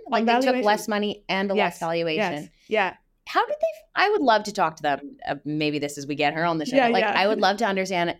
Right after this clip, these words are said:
Speaker 2: eh, like, at what quantum did they go, "Cool, you're offering us a hundred. We'll take seventy-five of that"? Or, like, "We'll take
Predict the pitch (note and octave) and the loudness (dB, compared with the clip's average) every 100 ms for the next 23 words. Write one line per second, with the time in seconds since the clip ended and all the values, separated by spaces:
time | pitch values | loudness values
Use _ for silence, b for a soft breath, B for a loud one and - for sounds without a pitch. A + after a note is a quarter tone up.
0 | - - - F#3+ G3 G#3 G#3 - G3+ F#3 | -4 -4 -2 -2 0 0 -2 -2 -2 0
1 | G3+ F#3 E3+ D#3+ D#3+ D#3 D#3+ A#3+ F3+ E3 | -2 -4 -2 -2 0 -2 0 0 2 2
2 | F3 F#3+ F#3 F3 D#3+ G#3 G#3 D#3 D#3 D#3 | 0 0 -4 -6 -8 -2 0 0 -2 -6
3 | b - F3+ G#3 - - F#3 G3 F#3+ F3 | b -6 -4 -4 -6 -2 0 0 -2 -2
4 | A#3 E4 - A4+ C5 B4+ - A3+ G#3 F#3 | -2 -4 -2 -2 -2 -4 -2 0 2 0
5 | - F#3+ F#3+ F#3+ G3 - | -4 -6 -4 -4 -4 -6